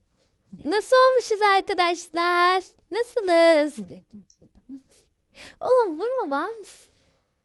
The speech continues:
Ya vurma. Nasılım? Benzemiş miyiz? Bak. Ya bizim şeyimiz Rumi midir nedir? O eksik.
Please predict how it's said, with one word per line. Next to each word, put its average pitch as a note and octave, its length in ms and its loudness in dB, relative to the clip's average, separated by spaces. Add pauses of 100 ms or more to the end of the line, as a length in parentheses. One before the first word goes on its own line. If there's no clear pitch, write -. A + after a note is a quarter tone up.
(600)
Ya G4 240 -2 (420)
vurma. E4 800 0 (1900)
Nasılım? D#4 880 -2 (800)
Benzemiş F4 520 0
miyiz? C#4 480 -6 (320)
Bak. G#3 140 -10
Ya G4 320 0
bizim G4 340 0
şeyimiz F4+ 760 -6
Rumi G4 240 -4
midir D4 260 -4
nedir? D#4 460 -6
O D#4 100 0
eksik. F4+ 680 -6